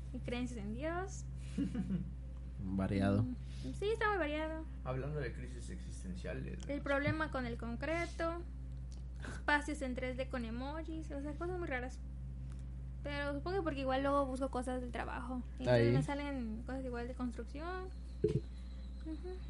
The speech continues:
Speaker 1: Champú sólido en casa.
Speaker 2: A mí me parece cosas de Kobe,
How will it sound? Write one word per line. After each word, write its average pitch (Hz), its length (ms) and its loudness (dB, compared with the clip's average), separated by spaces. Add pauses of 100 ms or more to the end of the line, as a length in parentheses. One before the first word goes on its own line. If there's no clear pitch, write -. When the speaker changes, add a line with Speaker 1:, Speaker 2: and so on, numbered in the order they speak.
(380)
Speaker 1:
Champú 262 320 -2
sólido 269 460 -2
en 233 100 0
casa. 285 440 -2 (2250)
Speaker 2:
A 127 80 4
mí 135 120 10
me 139 80 8
parece 131 340 6
cosas 131 400 4
de 110 160 4 (180)
Kobe, 180 560 8